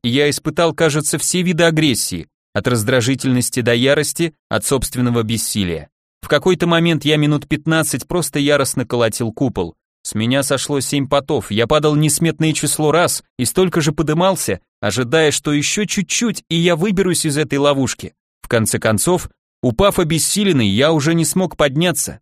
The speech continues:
так и валялся безразлично, переводя взгляд то на кусочек неба, видный через чистый от земли участок купола, то на таймер обратного отсчёта, время жизни повешенного Герхардом щита.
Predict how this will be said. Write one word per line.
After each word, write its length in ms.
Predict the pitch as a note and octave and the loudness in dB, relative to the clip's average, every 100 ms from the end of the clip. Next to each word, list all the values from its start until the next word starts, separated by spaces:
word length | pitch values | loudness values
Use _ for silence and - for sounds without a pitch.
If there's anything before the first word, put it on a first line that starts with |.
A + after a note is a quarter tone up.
| - | 0
так 220 | G3 - | 0 2
и 40 | |
валялся 520 | F#3 F3 F#3 F3 - D3 | 2 4 4 2 0 -2
безразлично, 760 | C3+ B2+ C3 B2 D#3 - C3+ | 0 2 0 0 -2 -2 -2
переводя 480 | A2+ A#2+ A#2 A2 G#2 | 0 2 2 2 0
взгляд 440 | F#2 G2 D3+ D#3+ _ _ _ | 0 0 0 0 _ _ _
то 100 | A#3+ | 0
на 120 | A3 | 0
кусочек 540 | - D#3 D3 B2 - - | 0 -2 -2 -2 -6 0
неба, 400 | D3+ G3 F3 E3+ _ | 2 2 0 -2 _
видный 400 | A#2 C#3 E3 D#3+ | -2 0 2 2
через 300 | C#3+ C#3+ C#3 | 0 0 -2
чистый 400 | - D3+ C#3 C#3 | -2 -4 -2 0
от 80 | C3 | 0
земли 300 | G#2+ C3 B2 | 0 2 2
участок 480 | A#2+ - A#2+ - A2 | 0 0 -4 -2 -8
купола, 440 | - A#2+ A2 G#2+ A2+ _ _ - | -4 -2 0 0 -2 _ _ 0
то 100 | C#3 | 2
на 140 | C#3+ | 2
таймер 380 | - D#3 E3 D#3+ | 2 2 4 2
обратного 520 | D3+ D3+ D3 D#3+ E3 | 2 2 2 0 0
отсчёта, 480 | E3+ - E3 - - _ _ | 0 0 -2 -4 -10 _ _
время 400 | G2 A#2 D3 D#3+ | -4 0 2 2
жизни 360 | C3 E3+ C#3+ D3 | 2 0 2 0
повешенного 600 | D3 C3 C#3 - C3+ C3 | 2 2 0 0 0 0
Герхардом 560 | A2+ B2 - A#2 A#2 A2+ | 2 0 0 -2 0 0
щита. 460 | - A2 F#2+ D#2+ | -2 -2 -2 -4